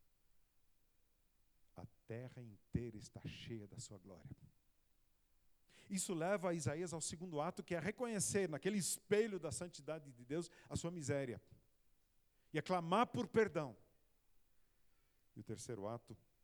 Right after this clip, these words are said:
Deus perdoa. E agora sim, esse homem está preparado. Pra quê? Oi? Pra receber o chamado.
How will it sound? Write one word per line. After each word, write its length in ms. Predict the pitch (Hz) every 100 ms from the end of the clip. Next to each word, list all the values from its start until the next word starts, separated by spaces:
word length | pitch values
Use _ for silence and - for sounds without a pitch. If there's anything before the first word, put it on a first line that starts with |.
| _ _ _ _ _ - - _
Deus 200 | 117 104
perdoa. 500 | - 104 92 107 95 - - - - - - - _ - -
E 60 |
agora 280 | 127 147 165
sim, 360 | - - 117 87 - _ _ _ _ -
esse 240 | 117 -
homem 380 | 117 135 143 143 - _ _ _
está 240 | - 117
preparado. 480 | - 110 117 101 82 - - - - _ _ _ _ _ - _ _ _ - _ - -
Pra 140 | 110
quê? 200 | 107 165 196 - - - - _ _ _ _ _ _ _ _ _ _ _ _ _ _ - -
Oi? 220 | 104 175 - _ - _ - - _ _ - _ _ _ _ _ _ _ _ _ _ - -
Pra 120 | 113
receber 340 | 117 117 107
o 60 | 104
chamado. 340 | 175 98 80